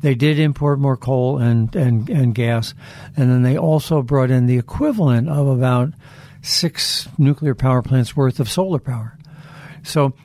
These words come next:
they're beginning already to displace with solar power these old nukes.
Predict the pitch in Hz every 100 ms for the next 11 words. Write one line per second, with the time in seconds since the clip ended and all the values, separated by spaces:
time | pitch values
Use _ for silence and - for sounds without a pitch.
0 | - 160 131 151 131 175 202 151 131 127
1 | 120 147 185 156 110 104 143 117 123 -
2 | 143 127 120 - 147 151 - - 123 120
3 | - 120 110 104 - - - - 135 131
4 | 113 120 113 120 110 104 -